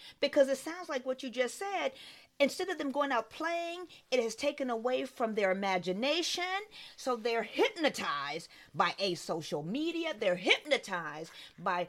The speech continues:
cell phone games. And by the way, I see adults playing cell phone games. I don't get it. How much time in a day do you have to play a cell phone? Seriously? Seriously.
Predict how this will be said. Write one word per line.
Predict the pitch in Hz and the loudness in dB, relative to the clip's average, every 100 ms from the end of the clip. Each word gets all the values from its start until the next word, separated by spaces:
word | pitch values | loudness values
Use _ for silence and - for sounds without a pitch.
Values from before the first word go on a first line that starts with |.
| - | -6
cell | - 302 269 | -8 0 0
phone | 269 247 | 0 -4
games. | 240 208 | -4 -6
And | 190 | -6
by | 185 214 | -4 -4
the | 202 | -4
way, | 180 170 - - - - | -2 -4 -6 -10 -18 -8
I | 196 | -8
see | - 220 180 | -6 -10 -8
adults | 160 156 165 160 - | -10 -6 -8 -8 -14
playing | 156 143 | -12 -12
cell | 143 147 | -10 -12
phone | 139 139 | -10 -10
games. | 139 135 | -10 -8
I | 147 | -8
don't | 190 156 | -8 -10
get | 135 156 | -8 -8
it. | 131 | -8
How | 139 - 214 | -10 -10 -8
much | 196 165 - | -8 -10 -12
time | 196 190 190 | -14 -12 -10
in | 151 | -10
a | |
day | 147 165 | -8 -8
do | 156 | -8
you | 147 160 | -10 -10
have | 160 151 | -10 -10
to | - | -12
play | 156 147 | -10 -10
a | 139 | -10
cell | 139 165 | -10 -10
phone? | - - - - | -10 -16 -20 -20
Seriously? | - - 180 196 202 240 220 220 220 | -12 -4 -2 -2 -6 -8 -6 -6 -10
Seriously. | - - 180 165 156 - 135 | -14 -6 -4 -4 -6 -10 -14